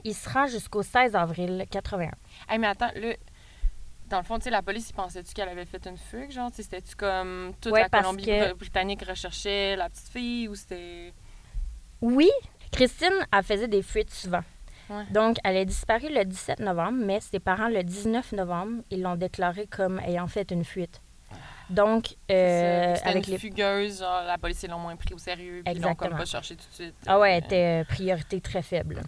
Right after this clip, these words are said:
Speaker 1: Fait que c'est pour ça qu'ils l'ont juste retrouvée, tu sais, plus, plus d'un mois plus tard, le jour de
Speaker 2: Mhm.
Speaker 1: Noël. Fait que ça, c'est plate. Fait qu'après ça, le seize avril mille neuf cent quatre-vingt-un,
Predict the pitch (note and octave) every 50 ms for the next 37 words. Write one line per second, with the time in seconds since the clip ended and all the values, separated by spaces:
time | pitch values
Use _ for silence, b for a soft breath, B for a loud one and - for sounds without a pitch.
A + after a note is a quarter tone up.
0 | - - - - B B B B B B B B B B - - F#3+ F3 - G3
1 | F3+ A#3+ A3+ - G#3+ F#3 F3 F3+ G3+ G3 - F3 F3 - G3 F3 E3+ F#3 F#3+ F#3
2 | - F#3+ F3+ F3 F3 E3+ - F#3 F#3 F#3 - - G3 G3 F#3 F3 E3 E3 E3+ E3+
3 | E3+ - - - E3 D#3+ D#3+ D#3+ - - - E3+ E3+ E3 F3+ E3+ E3 D#3+ D#3 D3
4 | D3 - - - - - - - - - F#2 E2+ E2 - - - - - - -
5 | - - - - - B B B B B B B B B B G#3 G#3+ C#4 C#4 C#4
6 | D4 C4 - - F#3+ - - - G3+ G3 F#3+ F#3+ G3 G3 F#3+ - - - A#3+ C4
7 | C#4+ C#4+ A#3+ A3+ G#3+ F#3+ G3 G3+ F#3+ A3 G#3 A#3+ B3+ B3 A3 G3+ G3+ G#3 A#3+ B3+
8 | - C#4 C4 - B3+ - - - G#3+ G3 F3+ F#3 F3 F3 F3+ F#3 G3